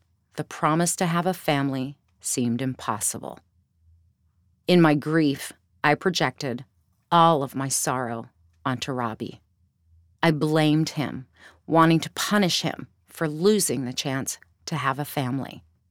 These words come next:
I blamed myself for what I had done.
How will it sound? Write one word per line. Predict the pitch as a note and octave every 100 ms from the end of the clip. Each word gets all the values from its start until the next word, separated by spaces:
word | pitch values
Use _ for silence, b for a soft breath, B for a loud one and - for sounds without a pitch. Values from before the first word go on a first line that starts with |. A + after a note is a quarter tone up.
| _ _ _ _ _ -
I |
blamed | F3+ F#3+ G#3 F3
myself | C#3 C#3+ - A#3 C#4 - - B B B B
for | - F3
what | E3
I | E3
had | D3 C3 -
done. | E3 B2+ F2+